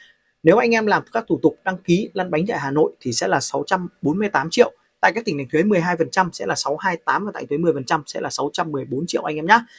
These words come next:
Và nếu anh em có nhu cầu vay trả góp chiếc xe M G H S Deluxe này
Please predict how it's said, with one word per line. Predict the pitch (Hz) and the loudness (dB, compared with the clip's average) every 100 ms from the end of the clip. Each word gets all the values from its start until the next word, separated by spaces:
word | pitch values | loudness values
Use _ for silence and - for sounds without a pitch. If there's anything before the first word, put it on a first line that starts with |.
| _ | _
Và | - 165 | 2 6
nếu | 170 | 6
anh | 220 220 | 4 2
em | 220 | 0
có | 202 | 2
nhu | 185 220 | 2 2
cầu | 196 160 131 _ _ | 6 4 4 _ _
vay | 202 220 | 4 4
trả | 214 139 | 2 0
góp | 185 247 _ | 2 0 _
chiếc | 262 240 | -6 -2
xe | 202 | 0
M | 185 | 2
G | 156 135 139 131 | 2 4 0 0
H | - | -4
S | 233 240 | -6 -2
Deluxe | 151 175 190 | -2 -2 0
này | 160 | -2